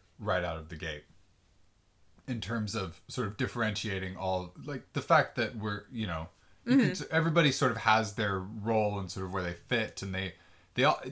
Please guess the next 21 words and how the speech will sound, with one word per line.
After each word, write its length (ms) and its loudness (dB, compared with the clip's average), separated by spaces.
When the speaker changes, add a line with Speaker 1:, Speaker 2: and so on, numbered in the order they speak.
Speaker 1:
every 320 2
actor 340 4
gets 300 -6
to 80 -4
have 220 2
at 80 -6
least 320 -4
one 280 0
little 220 -2
fun 340 -4
moment 440 -6
Speaker 2:
Mm-hmm. 140 6
Speaker 1:
in 180 4
this 140 -4
first 240 -4
episode, 260 0
Speaker 2:
Yeah. 160 2
Speaker 1:
which 200 2
for 200 2
an 100 6
ens-, 180 0